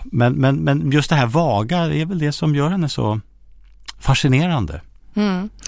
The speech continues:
Speaker 2: Och hon kommer ju också utan historia då, som vi var inne på. Hon sitter
Speaker 1: Mm.
Speaker 2: i skogen. Det enda vi får reda på, det är att det ligger en krona i, i botten på en källa. Och hon vill själv inte säga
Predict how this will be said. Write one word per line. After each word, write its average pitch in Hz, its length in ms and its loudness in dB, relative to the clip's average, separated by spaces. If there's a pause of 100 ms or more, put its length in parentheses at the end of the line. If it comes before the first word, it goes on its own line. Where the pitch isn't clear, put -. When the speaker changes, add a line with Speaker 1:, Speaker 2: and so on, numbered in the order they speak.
(180)
Speaker 2:
Och 226 80 2
hon 269 100 4
kommer 208 400 0
ju 269 60 0
också 175 380 -4
utan 175 400 -4
historia 185 680 -2
då, 165 160 -2
som 175 180 -6
vi 175 80 -4
var 175 100 -4
inne 160 240 -2
på. 156 200 -4
Hon 196 100 0
sitter - 240 -2
Speaker 1:
Mm. 208 140 0
Speaker 2:
i 202 40 0
skogen. 170 720 -2 (420)
Det 214 100 2
enda 190 460 0 (500)
vi 233 140 0
får 262 140 0
reda 196 340 0
på, 185 260 -2
det 190 220 0
är 175 60 0
att 170 100 -6
det 190 100 -2
ligger 170 340 -2
en 165 240 -2
krona 180 640 -2
i, 170 640 -4 (200)
i 185 140 -2
botten 165 540 -4
på 160 220 -4
en 160 360 -6
källa. 151 960 -2
Och 170 560 -2
hon 185 500 -2
vill 185 180 -2
själv 170 380 -2
inte 165 200 -6
säga 156 520 -2